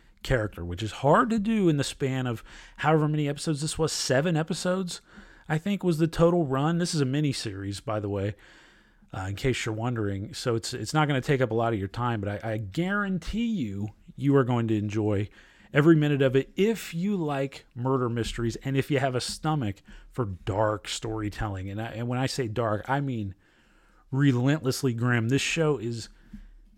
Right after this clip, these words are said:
is grim with a capital G. Uh, it, it's just, it's the whole town. East Town, the one thing that's kind of simmering under the surface during Mare of Easttown is just the decay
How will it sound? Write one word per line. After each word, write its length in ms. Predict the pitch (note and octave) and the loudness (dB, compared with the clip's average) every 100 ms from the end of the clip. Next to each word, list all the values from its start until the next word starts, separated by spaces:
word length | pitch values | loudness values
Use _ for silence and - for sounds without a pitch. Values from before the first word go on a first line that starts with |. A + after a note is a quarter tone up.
| _ | _
is 180 | - C#3 | -2 -2
grim 640 | A#2 A#2 D3 F#3 C3+ E2 - C#3+ | 0 2 2 2 0 -4 -8 -2
with 140 | C#3 | 0
a 80 | C#3+ | 2
capital 580 | - D3 E3+ E3 D3+ D3+ | 2 4 4 2 0 0
G. 540 | B2+ D#3 F3+ F#2+ D#2 | 2 2 2 -2 -4
Uh, 360 | A2+ B2 B2 A#2 | -6 -2 -2 -2
it, 200 | D3+ D3+ - | -4 -4 -6
it's 380 | - E3 D#3 | 0 0 0
just, 240 | - E3+ D#3+ - - - - | -4 -6 -6 -18 -20 -20 -4
it's 240 | F3+ F3 | -2 -2
the 160 | - C#3 | -2 -4
whole 320 | - G3 G#3+ | -2 -2 -2
town. 640 | E3+ - D3+ E3 B2 - - _ _ - | 0 0 2 0 -2 -6 -20 _ _ -2
East 340 | A3 A3 - | 0 0 0
Town, 400 | G#3+ G3 F#3 E3+ E3+ - _ _ _ _ _ _ _ _ _ _ _ - | 0 0 0 -4 -6 -20 _ _ _ _ _ _ _ _ _ _ _ -8
the 200 | D3+ C#3 - - - | -4 -4 -4 -6 -4
one 320 | C3+ G3 C#4+ | -2 2 2
thing 220 | C4 B3 G3 | 2 2 2
that's 160 | D3 | 0
kind 180 | - F3 | 0 0
of 180 | A#2 - | 0 -2
simmering 680 | - - F#3 F#3+ E3 D3 C#3 | -4 0 0 2 2 2 2
under 140 | B2 | 0
the 100 | G#2+ | 0
surface 500 | - C#3+ B2 A#2+ - | 0 0 0 -2 -6
during 480 | G#2+ B2+ B2 A2+ A2 | -2 0 2 0 0
Mare 220 | B2 B2 | 2 2
of 80 | A2+ | 2
Easttown 580 | G#2+ - A2+ F2+ E2+ E2+ - _ - _ - | 0 -2 -6 -6 -8 -12 -18 _ -20 _ 2
is 240 | E3 D#3 | 4 4
just 320 | B2+ E3 - - | 2 -2 -2 -4
the 100 | A#2+ | -2
decay 920 | A#2 G#2+ - - C3 B2+ G#2+ E2+ | -2 -4 -2 -2 0 0 0 -4